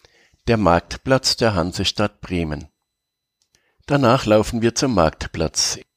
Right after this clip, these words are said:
In die gute Stube der Stadt münden fünf Straßen und es schließen sich zwei weitere Plätze an. Das Rathaus und der Bremer Roland gehören zum unesco-Weltkulturerbe.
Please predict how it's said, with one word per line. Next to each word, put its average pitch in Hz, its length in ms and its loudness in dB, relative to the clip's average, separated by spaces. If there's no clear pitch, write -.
In 98 100 -2
die 107 120 -2
gute 117 300 -2
Stube 110 400 0
der 110 160 2
Stadt - 360 -2
münden 107 300 -2
fünf - 280 -2
Straßen 80 640 0
und 120 180 -4
es 107 80 0
schließen 98 340 -4
sich - 260 -6
zwei 90 280 2
weitere 85 400 -2
Plätze - 520 -2
an. 80 300 -4
Das - 220 0
Rathaus 98 460 4
und 110 160 -2
der 98 80 4
Bremer 95 400 0
Roland 98 500 0
gehören 98 380 0
zum 110 220 -2
unesco-Weltkulturerbe. 85 1600 -2